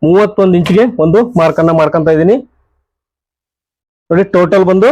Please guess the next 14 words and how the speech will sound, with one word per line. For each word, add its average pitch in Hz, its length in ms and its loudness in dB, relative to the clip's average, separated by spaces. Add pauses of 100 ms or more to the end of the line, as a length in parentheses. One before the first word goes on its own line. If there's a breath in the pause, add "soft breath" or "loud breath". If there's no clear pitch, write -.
ಮೂವತ್ತೊಂದು 180 580 0
ಇಂಚಿಗೆ 180 300 0 (280)
ಒಂದು 160 180 0
ಮಾರ್ಕ್ 160 320 -2
ಮಾಡ್ಕೊಂತೀನಿ. 147 460 0 (680)
ಒಂದ್ 196 300 2
ಇಂಚು 214 240 0
ಅಥವಾ 208 360 0 (160)
ಒಂದು 208 240 0
ಕಾಲ್ 196 260 2
ಇಂಚು 190 200 0
ಎಕ್ಸ್ಟ್ರಾ 175 240 -2
ಇಟ್ಟು 185 240 0
ನಡೆಯುತ್ತೆ. 165 480 0